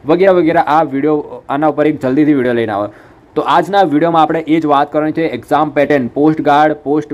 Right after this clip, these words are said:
અ, એમ ટી એસ હોય કે mail guard હોય, એમની exam pattern કઈ ટાઈપની રહેશે, syllabus એટલે કે કયા કયા subjects પૂછાશે એક્ઝામમાં, કયા કયા સબ્જેક્ટ્સમાંથી અમારે તૈયારી કરવાની રહેશે,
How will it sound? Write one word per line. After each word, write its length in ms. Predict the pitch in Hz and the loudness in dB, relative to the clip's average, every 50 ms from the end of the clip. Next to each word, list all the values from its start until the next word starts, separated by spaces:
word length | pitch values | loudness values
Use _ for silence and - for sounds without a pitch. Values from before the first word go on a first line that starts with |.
| 135 - - | -12 -6 -6
અ, 120 | - - - | -6 -6 -4
એમ 180 | 139 147 151 | -6 -6 -4
ટી 100 | 143 156 | 0 2
એસ 160 | 156 156 151 147 | 2 2 2 2
હોય 220 | 135 143 143 147 | 0 2 2 2
કે 100 | 147 151 | 0 0
mail 260 | 131 131 143 160 160 | -2 0 2 2 2
guard 200 | 151 143 143 139 | 2 2 0 0
હોય, 140 | 131 143 143 | 0 -2 -2
એમની 260 | 143 - 135 156 170 160 | -2 -2 -4 -4 -2 -4
exam 320 | 135 110 120 151 156 156 | -4 -2 -2 -2 -2 0
pattern 280 | 151 151 139 143 147 156 | -2 -4 -4 -2 -2 0
કઈ 160 | 143 151 156 | 2 2 2
ટાઈપની 300 | 151 147 143 143 147 147 | 2 2 0 2 0 0
રહેશે, 260 | 139 131 - 143 143 143 - - _ - - | 0 0 0 -2 -4 -4 -6 -18 _ -10 -2
syllabus 400 | - 165 170 180 175 180 170 156 | 0 2 4 4 4 4 2 0
એટલે 200 | 156 143 147 160 | 0 -2 -2 -2
કે 120 | 156 165 165 | -2 -2 -2
કયા 200 | - 160 147 156 | 0 0 0 0
કયા 140 | 160 170 165 | 0 -2 -4
subjects 440 | 160 - 135 120 123 156 165 160 | -4 -4 -6 -4 -2 -4 -4 -2
પૂછાશે 320 | - 156 147 147 156 151 160 | -2 -2 -2 0 0 0 0
એક્ઝામમાં, 600 | 151 117 107 147 143 143 143 143 143 143 143 - | -2 0 0 0 0 2 0 0 -2 -2 -2 -2
કયા 180 | - 147 147 151 | -2 0 0 2
કયા 120 | 151 156 | 2 2
સબ્જેક્ટ્સમાંથી 560 | 151 151 135 113 131 147 147 151 143 143 139 | 0 0 -4 -4 -4 -6 -6 -4 -6 -4 -2
અમારે 200 | 147 143 139 143 | -2 -2 0 0
તૈયારી 300 | 143 135 131 131 127 139 | -2 -2 -2 -2 -2 -2
કરવાની 340 | 135 139 123 131 131 131 131 | -2 -2 -2 -2 -2 -2 -2
રહેશે, 260 | 123 123 117 - 131 | -2 -2 -2 -2 -4